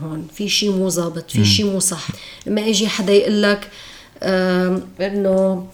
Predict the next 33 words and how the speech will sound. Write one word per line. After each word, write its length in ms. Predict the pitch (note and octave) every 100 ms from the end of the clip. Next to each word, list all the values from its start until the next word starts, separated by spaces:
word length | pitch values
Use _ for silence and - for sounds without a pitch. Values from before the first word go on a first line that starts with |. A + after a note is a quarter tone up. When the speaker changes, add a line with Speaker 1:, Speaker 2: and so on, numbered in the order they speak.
| - -
Speaker 1:
لا 200 | B3 D#4
والله 340 | E4+ F#4 F4
بتعمل 400 | F4+ - D#4 D4+
هيك 320 | D4 D4+ E4 C#4
وبتعمل 420 | B3+ C#4 C#4+ B3+
خطوتين 540 | B3+ B3 A#3+ C#4+ C#4+
ثلاثة 320 | C#4 C#4 C#4
وبحل 380 | B3 - A#3+ A#3
لك 180 | A3 -
القصة، 420 | - - - G3
فيجي 280 | F#3+ A3+ G#3
قلبك 240 | G#3 G#3 -
بيقول 160 | E3
لك: 120 | F3 - -
"آه 40 | D3
يا 100 | B2+
أخي 180 | - F3
كذاب، 420 | F3 D#3+ E3+ E3 D#3
مو 80 | E3+
معقول، 360 | D3+ D#3+ D#3+ D#3
مستحيل." 460 | D#3+ - - F#3 E3+ - - - - - _
مو 160 | - E4+
لأنك 440 | F#4+ C#4+ C4 B3+
أنت 220 | - B3 A3+
عم 240 | G3 G3+
تكذب 380 | G3 - F3 F3
الشخص، 480 | F3+ G3 - F3+ -
بس 220 | F3+ -
في 160 | C#4+
شي 140 | D#4 D4+
جواتك 520 | B3 B3 C4+ C4 B3+
قال 140 | B3
لك 100 | B3